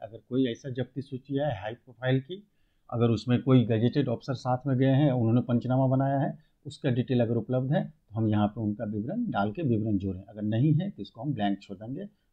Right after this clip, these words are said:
और सबसे last में सुरक्षित करें। जैसे सुरक्षित पर क्लिक करेंगे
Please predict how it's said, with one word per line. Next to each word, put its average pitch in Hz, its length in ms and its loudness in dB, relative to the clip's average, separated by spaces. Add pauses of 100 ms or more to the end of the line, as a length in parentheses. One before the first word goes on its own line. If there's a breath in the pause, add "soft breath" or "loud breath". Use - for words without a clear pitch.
और 107 80 -10
सबसे 113 280 -8
last 101 320 -2
में - 120 -6
सुरक्षित - 440 -10
करें। - 200 -16 (960)
जैसे 127 240 0
सुरक्षित 127 400 -4
पर 117 100 -4
क्लिक 113 240 -6
करेंगे 123 280 0